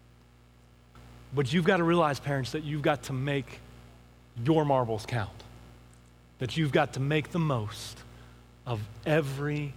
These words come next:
single week, every single hour. Ushers, I'm gonna ask you to go ahead and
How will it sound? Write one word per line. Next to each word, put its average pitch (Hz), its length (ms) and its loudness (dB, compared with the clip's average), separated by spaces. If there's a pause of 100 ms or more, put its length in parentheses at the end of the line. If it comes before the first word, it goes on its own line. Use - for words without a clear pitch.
(220)
single 131 720 -4 (160)
week, 175 520 0 (920)
every 131 260 -2
single 131 340 -2
hour. 98 280 -6 (2250)
Ushers, 190 320 4
I'm 196 80 6
gonna 190 120 6
ask 175 200 4
you 170 60 -2
to 139 40 -2
go 165 80 6
ahead 156 140 4
and 131 100 -2